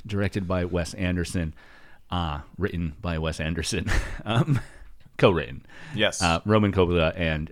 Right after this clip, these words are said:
Speaker 1: Jason Schwartzman also, uh, credited as co-writers on this.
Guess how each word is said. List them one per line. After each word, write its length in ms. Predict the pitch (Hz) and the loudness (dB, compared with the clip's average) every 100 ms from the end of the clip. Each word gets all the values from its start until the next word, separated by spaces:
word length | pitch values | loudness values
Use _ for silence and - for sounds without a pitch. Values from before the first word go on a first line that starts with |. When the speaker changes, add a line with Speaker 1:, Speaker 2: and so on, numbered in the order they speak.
| - | -10
Speaker 1:
Jason 280 | 87 85 73 | -4 -2 -2
Schwartzman 420 | 73 80 73 80 76 | -2 -4 -4 -4 -4
also, 400 | 78 73 76 71 - - | -4 -4 -6 -8 -12 -10
uh, 220 | 71 71 - - | -8 -8 -10 -8
credited 260 | - 73 67 | -4 -4 -4
as 80 | |
co-writers 500 | - 80 73 69 73 - | -4 -2 -2 -4 -6 -6
on 220 | 78 78 | -2 2
this. 220 | 127 - | 2 0